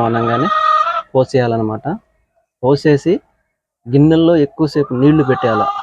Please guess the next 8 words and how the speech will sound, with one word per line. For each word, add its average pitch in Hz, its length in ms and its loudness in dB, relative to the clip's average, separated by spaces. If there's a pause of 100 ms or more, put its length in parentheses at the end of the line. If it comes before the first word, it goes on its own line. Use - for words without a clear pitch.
(580)
నీళ్లు 135 440 0
అక్కడక్కడక్కడ 123 600 -6
నీ-, 120 180 -4
ఎందుకంటే 131 400 -2 (140)
మనం 120 140 -4 (100)
ముందు 127 240 0
పోసిన 120 280 -2
తర్వాత 117 200 -4